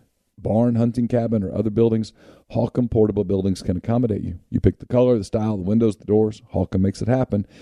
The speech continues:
In-house financing's available. Uh, uh, free delivery is set up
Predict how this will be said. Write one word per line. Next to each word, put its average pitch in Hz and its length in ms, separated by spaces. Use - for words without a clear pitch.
In-house 113 400
financing's 101 540
available. 147 480
Uh, 92 180
uh, 85 220
free 117 120
delivery 113 480
is 92 240
set 120 200
up - 160